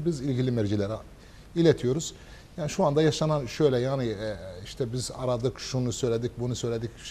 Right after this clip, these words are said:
mantığından çok biz şu ana kadar mesela büyük şehirle ilgili, şeylerle ilgili ufak tefek problemler geliyor. Biz de ilgili mercilere anlat-, göndertiyoruz. Yapılma noktasını da şu anda bekliyoruz.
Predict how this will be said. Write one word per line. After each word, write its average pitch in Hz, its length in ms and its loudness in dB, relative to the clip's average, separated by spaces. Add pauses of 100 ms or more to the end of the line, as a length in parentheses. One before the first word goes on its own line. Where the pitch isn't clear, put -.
mantığından 113 520 -2 (100)
çok 170 240 0 (600)
biz 170 360 4 (500)
şu 175 160 0
ana 131 180 2
kadar 113 240 2
mesela 120 460 -2
büyük 139 180 0
şehirle 113 480 2
ilgili, 107 340 -2
şeylerle 131 440 0
ilgili 101 300 -2
ufak 120 360 -2
tefek 104 240 -2 (160)
problemler 123 440 0
geliyor. 131 380 -2
Biz 117 140 -4
de 113 100 2
ilgili 107 260 0
mercilere 95 440 0 (200)
anlat-, 139 280 -2 (280)
göndertiyoruz. 135 680 0
Yapılma 139 380 -2
noktasını 107 460 -6
da 104 60 -4
şu 156 140 -4
anda 123 220 -2
bekliyoruz. 139 480 0